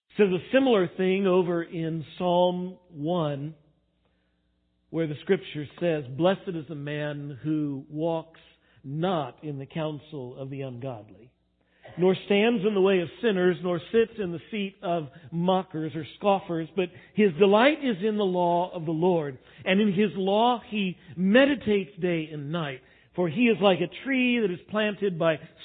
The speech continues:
streams of water, that yields its fruit in its season, and whose leaf does not wither.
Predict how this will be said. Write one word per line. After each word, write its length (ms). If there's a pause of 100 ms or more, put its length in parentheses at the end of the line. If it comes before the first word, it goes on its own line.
streams 480
of 180
water, 580 (280)
that 120
yields 440
its 120 (100)
fruit 160
in 80
its 140 (100)
season, 580
and 240
whose 280
leaf 300 (340)
does 200
not 380
wither. 560